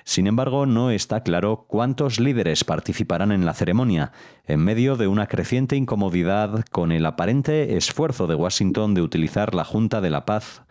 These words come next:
para usurpar a las Naciones Unidas. El panel de líderes mundiales encabezado por Trump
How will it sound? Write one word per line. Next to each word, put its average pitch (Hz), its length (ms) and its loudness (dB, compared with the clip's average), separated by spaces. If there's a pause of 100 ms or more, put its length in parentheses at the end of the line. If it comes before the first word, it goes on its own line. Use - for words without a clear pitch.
(300)
para 73 220 0
usurpar 98 520 0
a 107 60 0
las 87 160 -2
Naciones 80 460 0
Unidas. - 500 -2 (580)
El 92 140 0
panel 131 300 0
de 123 120 0
líderes 117 380 0
mundiales 107 540 2
encabezado 92 640 0
por 85 220 -2
Trump 104 400 -2